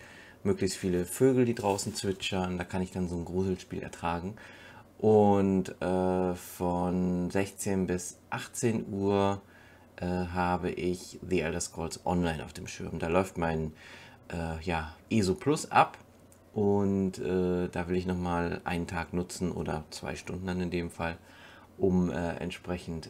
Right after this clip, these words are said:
äh, dann nochmal durch die Welt zu rennen und zu gucken, ob ich's vielleicht doch nochmal verlängere und weiterspiele oder ob ich wieder eine kleine Pause einlege. Wir werden's sehen. Ja, mh, ansonsten, heute Abend geht's in die Sneak zusammen mit Julia. Und, äh, ja,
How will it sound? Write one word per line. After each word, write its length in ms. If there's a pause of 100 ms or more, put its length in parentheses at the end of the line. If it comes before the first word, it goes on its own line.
äh, 220
dann 140
nochmal 220
durch 160
die 120
Welt 220
zu 80
rennen 200
und 120
zu 80
gucken, 380 (480)
ob 120
ich's 120
vielleicht 280
doch 120
nochmal 240
verlängere 420
und 120
weiterspiele 520
oder 160
ob 80
ich 140
wieder 260 (440)
eine 180
kleine 400 (160)
Pause 320
einlege. 460 (120)
Wir 160
werden's 260
sehen. 200 (600)
Ja, 280 (240)
mh, 460 (260)
ansonsten, 1120
heute 260
Abend 280
geht's 200
in 80
die 80
Sneak 400
zusammen 480
mit 140
Julia. 800 (640)
Und, 880
äh, 760
ja, 260